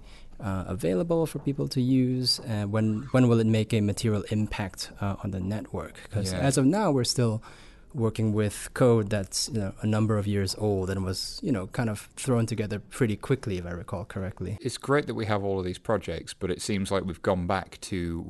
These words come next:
Speaker 2: rebuild the construction equipment and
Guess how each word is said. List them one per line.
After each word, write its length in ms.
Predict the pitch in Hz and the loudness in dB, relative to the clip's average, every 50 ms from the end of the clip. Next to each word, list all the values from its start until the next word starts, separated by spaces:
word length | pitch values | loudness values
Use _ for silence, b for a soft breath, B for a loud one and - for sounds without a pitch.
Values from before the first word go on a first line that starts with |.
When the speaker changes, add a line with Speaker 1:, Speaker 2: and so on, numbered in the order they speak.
| 85 | -4
Speaker 2:
rebuild 800 | 87 92 92 87 85 80 95 92 90 87 87 87 85 85 - - B B B B B B | -2 0 0 0 0 0 2 2 2 2 0 -4 -6 -8 -10 -14 B B B B B B
the 520 | - 87 90 92 87 85 82 82 82 80 78 - | -6 -2 0 0 0 0 -2 -2 -4 -6 -8 -8
construction 560 | - - 95 - - 117 - - - 95 82 | -6 -6 -4 0 0 0 0 0 -2 -6 -6
equipment 540 | 78 - - 78 - 80 82 80 78 71 - b b b b _ _ _ _ _ _ _ _ | -4 -4 -4 -4 -2 -2 -4 -4 -4 -6 -10 b b b b _ _ _ _ _ _ _ _
and 520 | - 117 110 101 95 92 92 92 - - | 4 4 6 6 6 4 2 0 0 -4